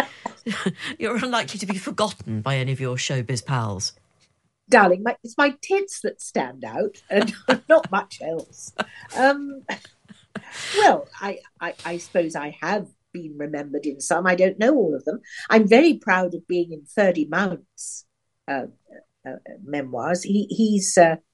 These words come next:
Speaker 2: a, a spect-, an ex-Spectator editor,
Speaker 1: Mm.
Speaker 2: and he was one of my mother's tenants.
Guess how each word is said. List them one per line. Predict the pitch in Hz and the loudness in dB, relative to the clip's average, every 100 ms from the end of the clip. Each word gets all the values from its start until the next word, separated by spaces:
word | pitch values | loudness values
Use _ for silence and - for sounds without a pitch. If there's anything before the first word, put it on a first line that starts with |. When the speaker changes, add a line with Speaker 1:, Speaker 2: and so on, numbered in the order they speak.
| _ _ _ | _ _ _
Speaker 2:
a, | - - - | -2 -2 -2
a | 160 | -6
spect-, | - - - - | 4 2 4 0
an | 175 | 2
ex-Spectator | 196 190 - - 135 - 190 175 165 123 | 2 2 -2 2 2 2 2 2 2 -2
editor, | 123 - - 139 196 | -4 -8 -6 -4 -2
Speaker 1:
Mm. | 156 147 135 - | -4 -6 -10 -4
Speaker 2:
and | 180 | -2
he | 196 | 0
was | 233 233 | 2 2
one | 208 175 | 4 4
of | 185 | 4
my | 220 247 | 2 2
mother's | 233 147 165 202 - | 0 -2 -4 -4 -8
tenants. | - 330 240 127 _ - - | -2 0 0 -4 _ -12 -12